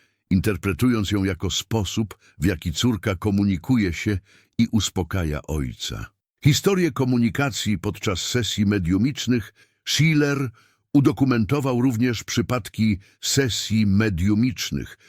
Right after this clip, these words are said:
podczas których media, nie znając wcześniejszych szczegółów na temat zmarłych, opisywały cechy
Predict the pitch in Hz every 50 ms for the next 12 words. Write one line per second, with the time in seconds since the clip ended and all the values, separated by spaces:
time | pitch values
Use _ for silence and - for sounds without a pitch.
0 | _ _ - 131 104 - - 127 104 - - - 131 113 110 92 78 90 110 131
1 | 135 107 92 104 120 120 120 113 - _ - - _ - 92 117 139 131 101 90
2 | 110 127 139 143 139 120 107 104 87 - - - - 120 98 87 - - 127 127
3 | 113 - - 107 - - - - 110 95 87 120 127 117 98 78 85 95 87 80
4 | 107 101 90 85 76 67 67 71 80 104 107 107 101 104 113 120 113 - - _
5 | _ _ _ _ _ - 127 123 - 127 120 - - 127 107 127 127 123 117 101
6 | - - - 135 135 120 - 143 143 127